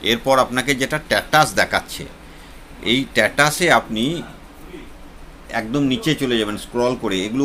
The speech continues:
উপর থেকে শুরু থেকে যে স্ট্যাটাসগুলো দেখাচ্ছে একদম scroll করে উপরের দিকে যাবেন।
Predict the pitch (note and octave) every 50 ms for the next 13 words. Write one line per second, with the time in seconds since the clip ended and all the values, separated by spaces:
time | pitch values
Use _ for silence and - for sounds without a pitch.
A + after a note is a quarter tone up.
0 | C3+ A#2 - D3 D3 - - D3+ C#3+ C#3+ - - C#3 C#3 D3+ C3+ D#3 C#3+ C#3+ D#3
1 | C#3 D3 C#3+ - A#2+ A2 - C3+ C3+ B2 A#2+ B2 C3+ B2 A2+ G#2+ - A2+ G#2+ -
2 | - C3 D3 E3+ - A#2+ A2+ A#2+ A#2 - - - A2 G#2+ A2 A2+ A2 - A#2+ A#2+
3 | A2+ - A#2 A#2+ A#2+ A2+ A2+ A#2 A#2+ B2 A2 G#2+ F#2+ F#2 G#2 A2+